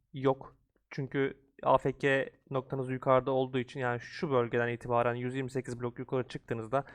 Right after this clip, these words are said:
burada normalde hiçbir şey spamlanmaz. Ama ben serverda olduğumuz için ne olur ne olmaz, çünkü gelen geçen çok oluyor buralardan. Buraları ışıklandırdım. Biraz daha aydınlattım buraları. Şurada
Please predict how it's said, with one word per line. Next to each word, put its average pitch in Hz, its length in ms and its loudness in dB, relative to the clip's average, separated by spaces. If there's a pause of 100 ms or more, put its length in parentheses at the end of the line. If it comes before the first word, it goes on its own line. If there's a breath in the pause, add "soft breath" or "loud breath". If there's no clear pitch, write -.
(320 loud breath)
burada 131 160 0
normalde 120 360 -2
hiçbir 123 260 -12
şey 127 280 -2 (240 loud breath)
spamlanmaz. 123 680 0
Ama 156 200 4
ben 151 180 4
serverda 143 500 0
olduğumuz 135 400 0
için 127 280 -8
ne 135 40 -2
olur 123 220 0
ne 123 100 -2
olmaz, 120 380 -2
çünkü 127 580 -8 (320)
gelen 123 240 2
geçen 123 320 -2
çok 123 180 -6
oluyor 117 280 -2
buralardan. 117 500 0 (360 loud breath)
Buraları 123 280 2
ışıklandırdım. 117 800 -2 (180)
Biraz 110 280 -2
daha 113 160 4
aydınlattım 113 680 -2
buraları. 113 420 -2 (680 loud breath)
Şurada 135 600 2